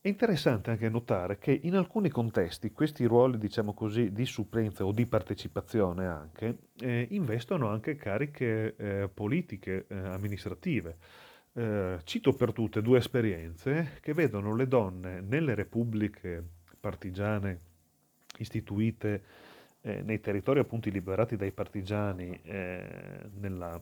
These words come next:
estate del quarantaquattro, appunto queste donne rivestire delle cariche, eh,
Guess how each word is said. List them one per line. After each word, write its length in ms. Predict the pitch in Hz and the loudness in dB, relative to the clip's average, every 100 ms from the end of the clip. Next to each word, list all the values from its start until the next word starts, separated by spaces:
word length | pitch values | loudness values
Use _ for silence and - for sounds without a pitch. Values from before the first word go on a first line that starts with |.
| - _ _ _ | -14 _ _ _
estate 380 | - - 113 - | -12 -2 0 0
del 140 | 95 | -4
quarantaquattro, 880 | - 95 92 139 143 - - - 143 - - - | -2 -4 -4 -4 -4 -8 -8 -6 -6 -6 -18 -10
appunto 300 | - 170 - | -4 -2 -2
queste 240 | 185 190 | -2 0
donne 280 | 127 131 151 | 0 2 2
rivestire 500 | 139 175 - 139 104 | 2 0 2 2 2
delle 220 | 123 - | 2 0
cariche, 640 | - 95 98 95 113 113 - | 0 -2 -2 0 2 2 0
eh, 540 | 104 95 95 104 | -2 -2 -2 -2